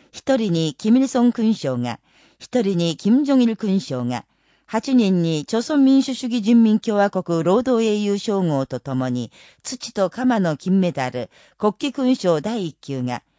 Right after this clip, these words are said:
二人に偉大なキム・イルソン主席のネーム入りの時計が、二人に偉大なキム・ジョギル総書記のネーム入りの時計が、十九人に朝鮮労働党委員長の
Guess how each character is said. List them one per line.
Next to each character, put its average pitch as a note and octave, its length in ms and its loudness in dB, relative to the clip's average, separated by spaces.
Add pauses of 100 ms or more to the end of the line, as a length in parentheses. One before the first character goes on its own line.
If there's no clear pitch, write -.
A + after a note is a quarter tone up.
(340)
二 - 260 -4
人 G#3+ 120 -2
に F3 280 -2
偉 G3+ 80 -6
大 B3+ 220 0
な A#3+ 140 4
キ B3 140 -4
ム・ B3+ 80 4
イ C#4 40 2
ル D4+ 60 -2
ソ A3+ 160 -2
ン F#3+ 100 0
主 - 40 -6
席 F3 220 -6
の E3+ 160 0
ネ F3 220 2
ー - 20 4
ム A#3 140 4
入 G#3+ 160 -2
り - 20 0
の F#3 140 0
時 E3 200 -8
計 C3+ 220 -8
が、 B2 180 -6 (400)
二 A#3+ 240 -4
人 G3 160 -2
に E3+ 260 -2
偉 G3+ 120 -6
大 B3+ 200 0
な A#3+ 140 4
キ A#3+ 160 0
ム・ D4 120 2
ジ C#4+ 80 -2
ョ C#4 40 2
ギ B3 80 4
ル F#3+ 80 0
総 F3+ 220 -2
書 F3+ 160 -8
記 D#3+ 120 -6
の D#3 140 0
ネ D#3+ 220 0
ー - 20 2
ム G#3+ 140 2
入 F#3 180 -6
り - 20 -4
の E3 140 0
時 C#3+ 220 -6
計 C3+ 220 -8
が、 B2 180 -6 (600)
十 A#3 200 2
九 C#4+ 200 -4
人 E3+ 300 2
に C#3+ 260 -4
朝 A3 140 -4
鮮 C4+ 240 2
労 G3+ 180 -2
働 A3+ 240 -2
党 G#3 180 -2
委 F#3+ 200 -4
員 G3 120 2
長 C#3 280 -6
の B2+ 240 -4